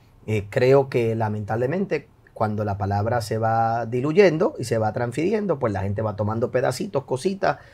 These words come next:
los van y vas a encontrar abusos en eso, como vas a encontrar abusos en lo apostólico,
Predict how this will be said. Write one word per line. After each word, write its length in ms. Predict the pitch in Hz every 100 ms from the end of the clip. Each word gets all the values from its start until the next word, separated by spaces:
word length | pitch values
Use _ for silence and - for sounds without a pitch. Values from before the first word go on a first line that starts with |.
| - -
los 220 | 117 117
van 340 | 123 127 131 135
y 120 | 117
vas 180 | 107 123
a 40 |
encontrar 600 | 143 190 165 139 143 226 -
abusos 600 | 127 117 147 - 180 -
en 140 | 151 98
eso, 400 | 101 104 - - - - - - -
como 180 | 131 120
vas 140 | 117
a 20 | 143
encontrar 440 | 143 131 117 127
abusos 360 | 117 123 143 127
en 40 |
lo 60 | 120
apostólico, 920 | 110 107 101 98 101 107 98 110 107